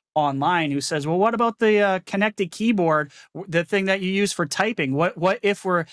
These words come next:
what if Xbox made one of those that was made specifically, uh, f-, like, for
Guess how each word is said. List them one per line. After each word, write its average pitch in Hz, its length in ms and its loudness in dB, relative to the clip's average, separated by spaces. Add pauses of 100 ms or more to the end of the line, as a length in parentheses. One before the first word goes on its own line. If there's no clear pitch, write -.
(140)
what 185 140 2
if - 160 -8
Xbox 180 500 0
made 160 400 -2 (160)
one 170 180 2
of 143 120 -2
those 165 480 2 (160)
that 165 100 2
was 160 120 -4
made 170 200 0
specifically, 160 840 -2 (400)
uh, 147 320 0
f-, - 160 -20 (400)
like, 131 380 -2
for 135 260 -4